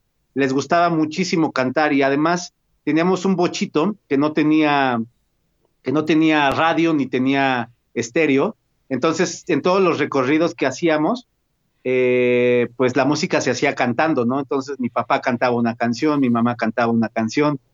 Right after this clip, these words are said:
y de repente a mí me ponían cantar alguna que otra, ¿no? Música, música de niños, mucha música pop de aquel tiempo, ¿no? Desde Luis Miguel a Parchís y Timbiriche, ¿no? Em, ya después, en la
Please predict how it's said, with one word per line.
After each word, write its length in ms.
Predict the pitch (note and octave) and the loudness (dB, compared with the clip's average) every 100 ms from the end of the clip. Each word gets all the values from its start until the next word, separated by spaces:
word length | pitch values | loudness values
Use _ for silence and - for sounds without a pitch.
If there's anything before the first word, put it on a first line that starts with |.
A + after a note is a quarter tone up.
| _ - | _ -2
y 60 | C3 | 2
de 100 | C3 | 4
repente 380 | C3+ D3+ D3+ D3+ | 2 2 0 2
a 20 | |
mí 120 | D3 | 2
me 120 | D3 | 0
ponían 280 | - B2+ B2+ | 0 -2 0
cantar 320 | C3 A#2+ B2+ | -2 0 0
alguna 380 | A#2+ A2+ B2 A#2+ | 0 0 0 -2
que 140 | B2 | 0
otra, 240 | B2+ A#2+ G#2 | -2 0 0
¿no? 240 | C4 G3 _ _ _ | 0 -2 _ _ _
Música, 520 | D#3 D#3+ E3+ E3 C3+ B2+ | -2 0 0 2 2 2
música 400 | C#3+ - D3 B2 | -2 -4 -2 0
de 120 | B2 | 2
niños, 560 | D3+ E3 D#3+ D#3 - - _ _ | 2 2 2 0 -6 -18 _ _
mucha 280 | D#3+ E3+ F#3 | -4 0 0
música 460 | E3+ E3+ G3 C3+ C3 | 0 0 -2 -2 -2
pop 260 | D#3 E3 - - | -2 -4 -8 -4
de 100 | B2+ | -4
aquel 300 | A#2+ D3 C3+ | 0 -2 -2
tiempo, 420 | D#3 D3+ D#3 D3 | 0 0 0 0
¿no? 200 | B2 D3 | 0 0
Desde 540 | D3+ A#2+ A#2 A#2 A2+ A2 _ _ - | 0 0 0 0 0 -4 _ _ -2
Luis 180 | C3 | 0
Miguel 360 | C3+ B2 C#3+ D#3 | 2 2 2 2
a 120 | D3 | 0
Parchís 440 | B2 A#2+ - C#3+ E3 | -2 -4 -4 -6 -6
y 60 | |
Timbiriche, 640 | - B2 A2+ A2+ C3+ - C#3 | -4 -2 0 0 -2 -2 0
¿no? 240 | B2 G3 - _ _ _ C3+ | 0 -2 -6 _ _ _ 0
Em, 520 | C3+ C#3 C3+ C#3 C3 _ _ | 2 4 4 2 -2 _ _
ya 240 | C3 F3+ A#3 | -2 0 2
después, 600 | A#3 - G3 G#3 G#3 - | 0 0 0 0 -2 -4
en 240 | D3 C3+ C3+ | 0 2 2
la 300 | B2+ C3 | 2 0